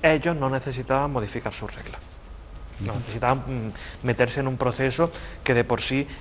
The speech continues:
Speaker 1: es largo, eh, costoso, de forma que un decreto del arzobispo, digan lo que digan los estatutos de las hermandades que están por debajo, las iguala en, en derechos y deberes y no hay más que hablar. En ese sentido, ha sido necesario recurrir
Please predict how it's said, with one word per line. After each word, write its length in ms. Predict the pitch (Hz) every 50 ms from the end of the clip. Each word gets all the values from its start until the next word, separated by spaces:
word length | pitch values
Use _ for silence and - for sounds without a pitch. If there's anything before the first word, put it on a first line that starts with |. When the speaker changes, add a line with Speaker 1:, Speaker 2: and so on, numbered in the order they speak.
| - -
Speaker 1:
es 140 | - 127
largo, 840 | 117 113 120 127 131 135 127 131 127 123 147 151 156 160 160 147 131 123
eh, 340 | 117 113 113 113 113 113 110 -
costoso, 560 | - 113 - - 156 156 147 - 208 214 - - - - - - - - -
de 60 | -
forma 300 | - - 151 147 123 - - -
que 60 | - 131
un 80 | 139 139
decreto 340 | 139 135 151 151 - 160
del 100 | 151 147
arzobispo, 540 | 151 151 - 170 170 185 196 - - 240 240 - - -
digan 460 | - 143 131 147 180 180 151 139 135 135
lo 100 | 139 -
que 80 | 147
digan 320 | 139 180 180 147 - - - - - - - - -
los 160 | 127 123 113
estatutos 400 | - - 117 113 110 143 143 139
de 60 | 135
las 80 | 135 131
hermandades 420 | 131 127 131 135 147 147 113 104
que 80 | - -
están 220 | 120 - 175 165
por 120 | 147 147 147
debajo, 320 | 147 156 160 160 208 220 - - - - - - - -
las 120 | 117 110 110
iguala 380 | 110 107 127 135 147 175 - - - - 127 123 127 117 101 - -
en, 60 | 131
en 80 | 123 117
derechos 360 | 120 123 131 127 - - 143
y 40 | 135
deberes 320 | 120 123 131 151 180 - - -
y 20 | 123
no 80 | 120
hay 60 | 120 117
más 100 | 110 107
que 80 | -
hablar. 220 | 113 107 107 - - - - - - - - -
En 60 | 120
ese 140 | 107 104 123
sentido, 380 | 123 127 123 139 147 165 175 - - - - - - - -
ha 120 | - 120 110
sido 500 | - 131 127 131 127 127 123 117 117 117
necesario 440 | 117 113 - 127 117 123 127 143 147
recurrir 500 | 139 139 123 120 120 120 127 143 143